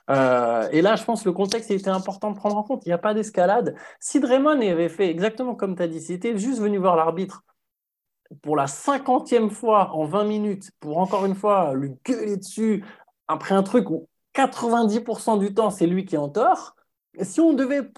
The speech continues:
prendre, si les matchs avaient six heures, duraient six heures, on lui montrait tous les replays, quatre-vingt-dix pour cent du temps, il se trompe. Donc, euh, si, si c'était juste ça, là, ça aurait été ça, sa deuxième technique,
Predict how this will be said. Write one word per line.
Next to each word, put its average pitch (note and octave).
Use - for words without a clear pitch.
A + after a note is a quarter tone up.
prendre, F#3+
si -
les B3+
matchs B3
avaient E3
six B3+
heures, G#3+
duraient F3+
six A3+
heures, B3+
on G3
lui E3+
montrait F3
tous C#4
les A#3
replays, A3+
quatre-vingt-dix C4
pour C4
cent C#4
du A3+
temps, D#4
il C#4
se -
trompe. A#3+
Donc, F#3
euh, F#3+
si, -
si C4+
c'était A#3+
juste G3+
ça, C#4+
là, B3+
ça -
aurait F#3+
été G3
ça, C4
sa G#3+
deuxième F3+
technique, G#3